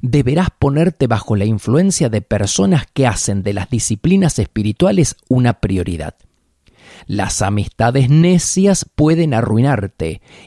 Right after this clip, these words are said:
y socavar tus convicciones. "Júntate con sabios y obtendrás sabiduría. Júntate con necios y te echarás a perder", dice Proverbios trece veinte.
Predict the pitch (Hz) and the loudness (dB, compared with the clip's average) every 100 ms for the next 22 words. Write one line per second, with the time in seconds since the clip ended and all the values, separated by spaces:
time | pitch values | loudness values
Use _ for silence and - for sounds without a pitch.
0 | _ 160 123 - 185 196 - 120 127 185 | _ 0 0 0 0 0 -2 -2 0 0
1 | 185 - 117 - 104 101 - - 85 85 | -2 -4 -4 -2 -2 -2 -6 -4 -4 -4
2 | 82 - _ _ - - - - - 123 | -6 -10 _ _ -20 -20 -18 -6 0 2
3 | 135 131 123 120 - 107 104 - 165 180 | 0 -2 -2 -4 -2 -2 0 0 0 2
4 | 185 175 - 120 - 107 107 151 - 139 | 2 2 0 -4 -2 -2 0 0 0 -2
5 | 143 160 214 143 110 - - - - 143 | 0 2 4 2 -2 -12 -20 -12 -2 2
6 | 170 165 143 120 - 98 135 208 - - | 2 0 -2 -2 0 2 2 2 0 0
7 | 214 202 - - 139 - 113 - 95 120 | 0 -2 -4 -2 -2 0 -4 -2 -2 -2
8 | - 147 160 123 110 90 95 - - 113 | -2 -2 -2 -2 -2 -4 -8 -14 -14 -2
9 | 120 - 107 - 101 98 165 185 185 190 | -2 0 -4 -2 -2 0 2 2 2 2
10 | 170 - 110 104 - 90 85 85 82 78 | 0 -2 -2 -2 -2 -4 -4 -6 -8 -8
11 | 87 | -10